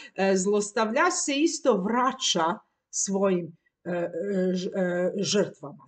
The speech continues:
jel? Tako da, e, hoovering nije strogo rezerviran za klaster B, međutim, kod klaster B-a je vrlo očit.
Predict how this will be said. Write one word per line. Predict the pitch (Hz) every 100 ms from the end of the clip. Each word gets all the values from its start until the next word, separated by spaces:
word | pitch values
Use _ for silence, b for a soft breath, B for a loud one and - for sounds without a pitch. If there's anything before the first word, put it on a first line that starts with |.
| 160
jel? | 175 170 170
Tako | 180 208
da, | 196 190
e, | 180 185 180 190 185 170 185 - 190 - -
hoovering | 285 269 220 208
nije | 262 330 254
strogo | - 254 254 220
rezerviran | 175 165 170 165 220 180 175
za | 151 190
klaster | 185 196 202 - 175 170
B, | 240
međutim, | 226 202 233 247 202
kod | 202 - -
klaster | 247 247 - 202 170 208
B-a | 226 214 185
je | 180 214 220 B B B 156 180
vrlo | 247 247 208 196 - - _ _ _ _ _ _ _ _ -
očit. | 247 262 - 165 -